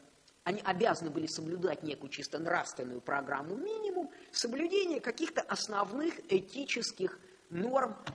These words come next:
э, Моисеева закона и, так сказать, еврейского ветхозаветного устава. Вот. Это прозелиты врат. Очевидно, именно к числу таких и принадлежал этот, так сказать, эфиопский вельможа.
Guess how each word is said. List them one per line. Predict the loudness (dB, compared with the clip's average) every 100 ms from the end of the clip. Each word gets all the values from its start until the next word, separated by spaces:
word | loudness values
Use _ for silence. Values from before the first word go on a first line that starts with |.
| -10 -8
э, | -2 0 0 0
Моисеева | 0 0 0 -2 -2 0
закона | 0 -2 -8 -16 -18 -20 -8
и, | -4 -4 -4
так | -6
сказать, | -6 -8 -8
еврейского | -6 -2 -2 -2 -6
ветхозаветного | -6 -10 -6 -4 -4 -4 -6 -10
устава. | -10 -10 -10 -14 -16 _ _ _ -20 -20 -20 -20 -20 -20 -20 _ _ _ _ -6
Вот. | -4 -4 -8 -18 -20 -4
Это | 0 0
прозелиты | 0 -2 -2 -6 -6
врат. | -8 0 2
Очевидно, | 4 6 6 6
именно | 4 2
к | 0
числу | 0 0 0
таких | 0 0 -4 -6 -6
и | -4
принадлежал | -2 0 0 0 2 2 4 4 2 0
этот, | -2 2 0 -2 -8 -4
так | -2
сказать, | -2 -4 -6
эфиопский | -4 0 2 0 -2 -6
вельможа. | -2 -2 -4 -8 -14